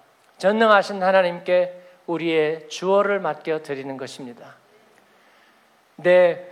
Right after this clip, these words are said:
회사의 주어를 주님 앞에 맡겨 드리는 것입니다. 우리 가정의 살림의 주어를 주님 앞에 맡겨 드리는 것입니다. 주어가 겹치니까 경쟁이 생기는 거예요.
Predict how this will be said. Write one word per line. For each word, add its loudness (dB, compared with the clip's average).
회사의 2
주어를 0
주님 -6
앞에 -2
맡겨 -6
드리는 -10
것입니다. -14
우리 0
가정의 4
살림의 2
주어를 2
주님 -2
앞에 0
맡겨 -4
드리는 -8
것입니다. -16
주어가 6
겹치니까 0
경쟁이 -2
생기는 -8
거예요. -4